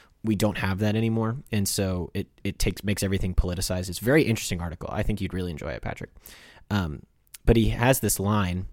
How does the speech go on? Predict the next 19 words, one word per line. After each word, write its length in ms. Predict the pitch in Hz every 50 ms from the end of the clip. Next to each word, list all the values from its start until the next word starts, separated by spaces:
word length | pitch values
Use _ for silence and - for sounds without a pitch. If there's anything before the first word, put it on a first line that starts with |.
| - - _ _ _ _ _ _ _ _ _ _ - - - - - _
where 100 | - 95
he 80 | 92 87
says, 300 | - 95 92 82 - - - - - - - - _ - -
"To 160 | - - 120 104
lay 400 | 95 98 104 113 120 127 127 -
a 80 | - 107
single 540 | - - - 120 120 131 127 131 131 127
cobblestone 720 | - - - 110 110 110 113 104 - - - 101 98 95 92
path 560 | - - 95 90 80 80 92 - - - - - -
is 120 | 104 -
to 100 | - -
have 120 | 104 98 92
more 360 | 98 92 101 120 143 147 147
virtue 520 | 123 95 101 98 - - - 90 90 87 -
than 140 | 90 98 95
attending 460 | 92 - - - 104 101 101 98 90
a 40 | 85
hundred 420 | - - 113 113 107 110 104 -
protests 680 | - - 92 85 - - 82 85 - - - - -